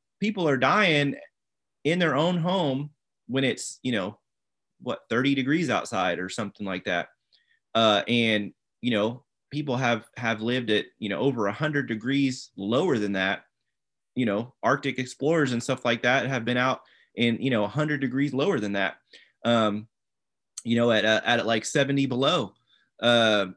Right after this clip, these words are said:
and been able to survive. So, you know, it definitely, you know, having the survival skills, knowing what to wear.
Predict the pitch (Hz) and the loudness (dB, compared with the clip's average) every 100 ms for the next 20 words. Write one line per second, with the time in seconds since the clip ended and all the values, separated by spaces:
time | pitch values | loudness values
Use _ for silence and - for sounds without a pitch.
0 | _ 120 113 110 117 113 110 107 110 - | _ 0 2 2 2 2 0 -2 -4 -2
1 | 107 101 92 92 - 131 120 - 117 104 | 0 2 2 0 2 4 4 2 0 0
2 | 107 - 113 117 131 196 160 117 117 113 | -2 -4 -4 0 2 2 0 -2 0 0
3 | 98 117 107 127 131 123 117 107 113 120 | -2 0 0 2 2 2 -2 -2 -4 -2
4 | 117 120 117 - 113 107 113 113 113 107 | 2 2 0 -4 -4 -2 -2 -2 -2 -4
5 | 123 117 113 117 | -2 0 0 0